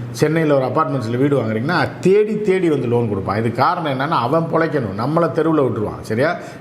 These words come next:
நீங்க இப்ப கால்னா, காலம் பூரா கட்டினாலும் அந்த வீடு உங்களுக்கு சொந்தமாகாது. இருபது, இருபத்தஞ்சு வருஷம் நீங்க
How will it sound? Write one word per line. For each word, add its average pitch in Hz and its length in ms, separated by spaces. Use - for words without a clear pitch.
நீங்க 139 160
இப்ப 120 340
கால்னா, 143 460
காலம் 147 280
பூரா 170 160
கட்டினாலும் 151 400
அந்த 139 100
வீடு 151 220
உங்களுக்கு 127 300
சொந்தமாகாது. 117 440
இருபது, 120 300
இருபத்தஞ்சு 120 380
வருஷம் 113 260
நீங்க 143 240